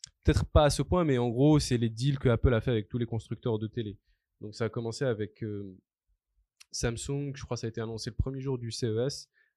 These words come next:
où Apple a annoncé donc que, euh, sur les, euh, prochaines télés, même celles qui sont sorties sur la dernière année, euh, les Smart T V Samsung, il y aura donc l'appli iTunes,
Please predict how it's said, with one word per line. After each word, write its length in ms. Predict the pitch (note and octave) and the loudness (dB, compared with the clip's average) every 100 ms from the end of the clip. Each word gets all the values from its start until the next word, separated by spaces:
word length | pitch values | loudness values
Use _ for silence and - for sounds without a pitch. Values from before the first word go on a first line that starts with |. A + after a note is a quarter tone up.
| _ - | _ -4
où 120 | A2 | -2
Apple 320 | G#2+ B2+ B2 | 2 4 4
a 60 | A2+ | 2
annoncé 480 | G#2+ G#2+ - B2 | -2 -6 -4 -4
donc 240 | A2 A2 A2 _ | -4 -6 -8 _
que, 340 | - A#2 A2+ - _ _ - A2+ | -6 -4 -4 -8 _ _ -20 -16
euh, 140 | G2 | -14
sur 220 | - G#2+ | -8 -4
les, 240 | G#2 G#2+ G#2 | -4 -4 -4
euh, 180 | G2 F#2 | -6 -2
prochaines 400 | - A#2 B2+ A#2 | -2 0 -6 -8
télés, 280 | A#2+ B2+ | -6 -4
même 180 | B2 B2+ | -4 -6
celles 180 | - C3 | -6 -8
qui 80 | - | -8
sont 120 | B2 | -6
sorties 500 | A2+ - C3 B2+ B2+ | -6 -6 -8 -6 -6
sur 180 | - A2 | -6 -4
la 80 | A2+ | -4
dernière 360 | A#2+ A2+ A2 | -4 -6 -4
année, 280 | A2+ A#2+ D#3 _ _ _ - | -4 -4 -8 _ _ _ -8
euh, 220 | G2+ G2+ - - - | -8 -8 -10 -14 -12
les 120 | G#2+ G#2 | -10 -10
Smart 240 | A2+ G#2+ | -8 -6
T 120 | A#2 | -4
V 100 | G#2+ | -4
Samsung, 420 | A2 A2+ - C3+ B2+ | -2 -4 -2 -2 -2
il 120 | G#2+ | -2
y 80 | G#2+ | -2
aura 220 | G#2 G#2+ | 0 -2
donc 220 | G#2+ G#2 | -4 -4
l'appli 360 | A2 G#2 A2 A2 | -6 -6 -6 -4
iTunes, 500 | G#2+ G#2+ - B2 A2+ | -4 -6 -2 -2 -2